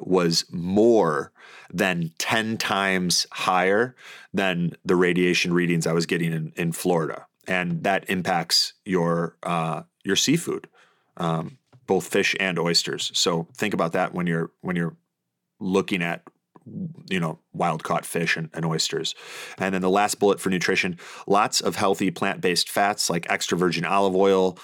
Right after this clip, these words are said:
C eight, uh, M C T oil, coconut oil, avocados, nuts, seeds like flax, uh, hemp, chia, et cetera. For the movement section, uh,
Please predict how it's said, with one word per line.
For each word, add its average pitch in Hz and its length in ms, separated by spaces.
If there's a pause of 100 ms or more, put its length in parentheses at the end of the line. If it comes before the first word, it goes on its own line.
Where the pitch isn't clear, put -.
(180)
C - 400
eight, 101 520
uh, 87 320
M 92 180
C 92 200
T 113 240
oil, 98 560 (140)
coconut 107 400
oil, 98 380
avocados, 95 920
nuts, 95 540
seeds 98 640
like 85 260 (540)
flax, - 1040
uh, 78 360
hemp, 95 600 (380)
chia, 95 560 (320)
et - 80
cetera. - 380 (1200)
For - 140
the 98 80
movement 127 340
section, - 480 (720)
uh, 90 400